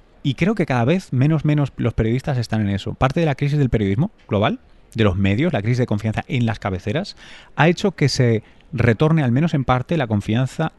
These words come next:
a la firma, ¿no? A quién está diciendo aquello. Sin importar si estás en tu podcast, estás en tu columna del periódico, estás en tu programa de televisión, eres invitado en otro podcast, no,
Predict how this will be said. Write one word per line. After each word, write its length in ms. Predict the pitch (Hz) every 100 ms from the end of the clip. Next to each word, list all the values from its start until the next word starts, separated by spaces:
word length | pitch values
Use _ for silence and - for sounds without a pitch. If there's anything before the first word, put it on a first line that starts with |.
| _
a 100 | 107
la 120 | 95
firma, 400 | 87 110 92 82
¿no? 200 | 104 202
A 60 | 107
quién 320 | - 127 113
está 200 | 107 107
diciendo 320 | 95 90 92
aquello. 300 | 85 85 78 - - - - - _
Sin 360 | - - 277 254
importar 600 | 214 156 123 160 175 214
si 360 | - - 123 113
estás 300 | 107 - 139
en 120 | 156
tu 120 | 139 113
podcast, 600 | 160 175 - 170 170 110
estás 220 | - 123
en 120 | 135
tu 100 | 120
columna 320 | 107 123 127
del 160 | 110 101
periódico, 680 | 101 131 160 156 139 143 131
estás 260 | - 113
en 80 | 123
tu 80 | 110
programa 260 | - 104 120
de 60 |
televisión, 640 | - 87 87 135 147 156 156 - - _ _ - _ -
eres 180 | 120
invitado 380 | 117 104 117 117
en 40 | 107
otro 120 | 98
podcast, 680 | 135 160 - 156 147 147 - - -
no, 100 | -